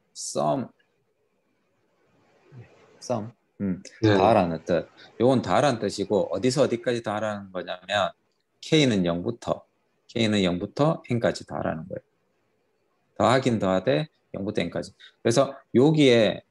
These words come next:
Speaker 1: 요 뒤에 거, 요, 요거를, 요거에 요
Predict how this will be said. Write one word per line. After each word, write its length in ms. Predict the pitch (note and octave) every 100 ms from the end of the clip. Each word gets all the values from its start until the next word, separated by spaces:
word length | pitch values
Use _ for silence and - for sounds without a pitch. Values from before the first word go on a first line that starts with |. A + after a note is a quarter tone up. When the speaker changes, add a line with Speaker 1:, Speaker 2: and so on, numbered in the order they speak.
| A2
Speaker 1:
요 160 | G#2+
뒤에 280 | - A2 G#2+
거, 340 | G2+ F#2 - _ _ _ _ _ _ _ _ _ _ _ _
요, 160 | A2 - - - _ _ _
요거를, 680 | G#2+ G#2+ A2 G2+ A#2+ F#2 - _ _ _
요거에 500 | F#2+ F2+ G2 A#2+ C#3+ - _ _ _ _ _ _ _ _
요 280 | G2 F2 F2+